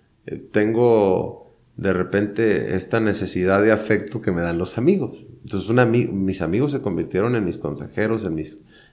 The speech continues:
hermanos, en mis tíos, en mis padres. Y, y eso hace que yo el concepto de la amistad la tenga en, en un pedestal demasiado alto, de los principales.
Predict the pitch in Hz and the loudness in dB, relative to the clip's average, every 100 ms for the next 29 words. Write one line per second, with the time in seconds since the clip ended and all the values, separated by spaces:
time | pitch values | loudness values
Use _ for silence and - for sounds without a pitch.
0 | _ - 76 87 117 104 90 73 - 110 | _ -6 0 2 2 0 -2 -6 -2 2
1 | 110 101 73 73 - 104 110 98 - - | 2 2 -4 -8 0 4 4 2 -4 -10
2 | - - - - - - 104 110 - 104 | -20 -20 -20 -20 -20 -4 2 2 2 0
3 | 104 110 110 135 117 110 135 104 92 98 | 4 4 4 4 4 2 -2 0 0 0
4 | 98 104 98 90 110 104 85 - 82 95 | 0 -2 -2 -4 -2 -2 -4 -2 -2 -2
5 | - 85 85 90 82 78 80 - - 80 | -2 -4 -2 -2 -4 -6 -8 -10 -8 -4
6 | 90 87 87 80 - 82 82 76 71 73 | -4 -2 -2 -2 -6 -6 -4 -4 -6 -6
7 | - 80 80 101 98 85 80 76 80 82 | -4 -2 0 0 0 -4 -4 -6 -6 -6
8 | 80 - 98 95 76 - | -6 0 2 2 -2 -10